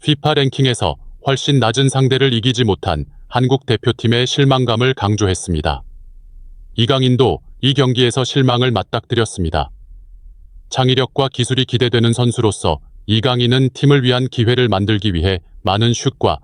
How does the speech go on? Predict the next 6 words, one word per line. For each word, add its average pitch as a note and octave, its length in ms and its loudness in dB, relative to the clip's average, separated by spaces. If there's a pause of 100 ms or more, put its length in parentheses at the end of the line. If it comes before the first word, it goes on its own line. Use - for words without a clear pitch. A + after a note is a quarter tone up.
(180)
위험한 B2 440 2
프리킥을 B2+ 500 -2
시도했습니다. F2 800 -2 (1000)
그러나 B2+ 320 0
손흥민과 C3+ 580 2
마찬가지로 G2 720 -2